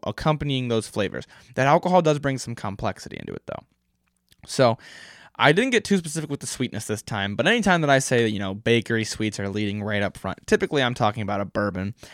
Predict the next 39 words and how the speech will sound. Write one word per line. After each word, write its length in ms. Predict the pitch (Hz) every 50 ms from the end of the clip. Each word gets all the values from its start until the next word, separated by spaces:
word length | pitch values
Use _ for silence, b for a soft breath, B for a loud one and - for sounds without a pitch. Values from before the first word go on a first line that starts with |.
| B B B B
And 100 | 117 123
when 80 | 120
I 100 | 117 117 -
add 200 | 135 139 135 135
in 180 | 127 120 117
woodiness, 720 | 123 135 143 135 127 117 107 104 98 98 101 - - - -
you 140 | 113 113 113
know 220 | 113 113 110 107
that 180 | 107 104 98 -
there's 160 | 107 98 104
a 60 | 101
good 340 | 107 - - 131 117 104 -
chance 280 | - 147 - 87 -
it's 120 | - - -
a 40 | -
bourbon. 360 | - 67 95 90 95 104 131
Not 200 | 160 165 160 -
for 100 | 139 117
sure, 220 | - - - 92 95
but 100 | 104 101
there's 140 | 98 98
a 60 | 101 95
good 200 | 101 90 90 -
chance. 300 | - - - - - _ B B B B B B B B B B B B B
And 180 | 131 127 123 120
so 120 | - 131
this 180 | 127 151 165 175
is 80 | 190
definitely 380 | 170 170 165 160 170 170 165 165
a 60 | 165
bourbon, 420 | 147 131 113 110 104 110 107 107 - B B B B B
and 240 | - 117 117 113 110
specifically 640 | - - 113 - - 220 226 - 175 - 139 131
this 220 | 120 127 135 - -
one 100 | 131 120
has 280 | 127 127 120 117 104
that 140 | 110 110 -
specific 720 | - - - - - - - - - 160 175 202 185 -
funk 480 | - - - 185 170 160 151 151 -